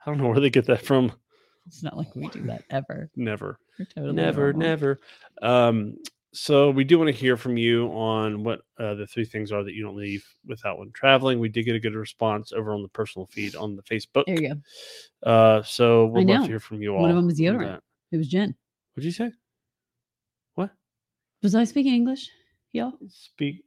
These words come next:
Speaker 2: Can y'all tell me at home? Were you hearing English come out of my
Speaker 1: English?
Speaker 2: face?
Speaker 1: Maybe. I don't know. Um, but anyway, so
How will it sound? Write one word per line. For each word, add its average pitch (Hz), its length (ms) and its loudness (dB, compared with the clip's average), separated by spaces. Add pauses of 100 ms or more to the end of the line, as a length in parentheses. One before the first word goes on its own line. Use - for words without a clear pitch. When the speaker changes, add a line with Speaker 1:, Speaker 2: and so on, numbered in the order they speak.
Speaker 2:
Can 220 140 -2
y'all 220 140 0
tell 226 160 -2
me 226 160 0
at 202 60 -4
home? 226 340 -2 (120)
Were 190 100 -4
you 208 160 2
hearing 208 300 -2
English 214 340 -4
come 208 140 -4
out 214 40 -2
of 214 60 0
my 226 60 2
Speaker 1:
English? 214 160 -2
Speaker 2:
face? 220 120 -6
Speaker 1:
Maybe. 185 360 2 (100)
I 139 60 -8
don't 156 160 0
know. 113 240 -2 (1400)
Um, 123 560 8 (180)
but 135 340 2
anyway, 98 420 -4
so 123 440 4